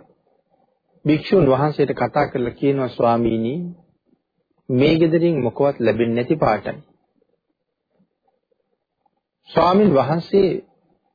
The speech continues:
වෙනත් තැනක් බලාගෙන වඩින සේක්වා. මගේ මාමණ්ඩි පුරාණේ වළඳනවා විතරයි කියලා. මොකද්ද මේ පුරාණේ වළඳනවා කියන එකේ කතාව? පෙර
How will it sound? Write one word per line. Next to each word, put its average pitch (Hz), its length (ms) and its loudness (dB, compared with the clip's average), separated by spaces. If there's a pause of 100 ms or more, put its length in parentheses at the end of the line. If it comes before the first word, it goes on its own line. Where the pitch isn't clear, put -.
(720)
වෙනත් 160 400 2
තැනක් 160 360 -2
බලාගෙන 143 540 2 (140)
වඩින 147 400 2
සේක්වා. - 540 -4 (1500)
මගේ 127 280 0
මාමණ්ඩි 113 580 -2 (1040)
පුරාණේ 127 400 2
වළඳනවා 113 460 -4
විතරයි 113 380 -6
කියලා. - 380 -18 (1700)
මොකද්ද 185 280 0
මේ 185 180 2
පුරාණේ 143 440 2
වළඳනවා 139 440 -2
කියන 135 200 -4
එකේ 135 200 -4
කතාව? - 400 -4 (1300)
පෙර 135 180 2